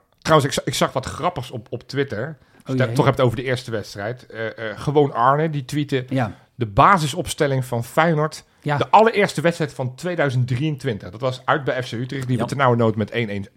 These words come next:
Speaker 1: gelijk speelden. Door die, de goal van Jaan Baks.
Speaker 2: Ja, en die te-, onterecht afgekeurde buitenspelgoal
Speaker 1: Exact, ja,
Speaker 2: van
Speaker 1: ja.
Speaker 2: Jiménez.
Speaker 1: Ja,
Speaker 3: Ja.
Speaker 1: die uite-, uiteindelijk ons niet, eh, heeft, eh, punten gekost. Tenminste, niet,
Speaker 2: Niet
Speaker 1: eh,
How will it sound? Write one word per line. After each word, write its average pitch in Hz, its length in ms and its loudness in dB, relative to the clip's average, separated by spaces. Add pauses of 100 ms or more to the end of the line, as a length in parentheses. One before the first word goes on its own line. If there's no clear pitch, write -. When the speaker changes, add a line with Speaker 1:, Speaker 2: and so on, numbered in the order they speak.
Speaker 1:
gelijk 117 280 -2
speelden. 151 480 0
Door 139 120 -6
die, 131 140 -4
de 127 120 -4
goal 139 160 6
van 131 120 0
Jaan 135 240 0
Baks. - 420 -8
Speaker 2:
Ja, 139 300 -2
en 123 100 -2
die 120 120 0 (220)
te-, 160 200 -2
onterecht 170 580 2
afgekeurde 139 760 0 (120)
buitenspelgoal 147 680 4
Speaker 1:
Exact, 127 240 -2
ja, 135 140 6
Speaker 2:
van 143 280 0
Speaker 1:
ja. 135 160 -2
Speaker 2:
Jiménez. 143 420 2
Speaker 1:
Ja, 135 140 2
Speaker 3:
Ja. - 80 -4
Speaker 1:
die 123 120 -2
uite-, 113 140 -4
uiteindelijk 127 420 0
ons 123 120 -2
niet, 123 240 -2
eh, 120 60 -2 (220)
heeft, 110 360 -10
eh, 110 60 -6 (420)
punten 127 240 -8
gekost. 123 300 -10
Tenminste, 120 360 -10
niet, 123 120 -8
Speaker 2:
Niet 123 240 -2
Speaker 1:
eh, 127 60 2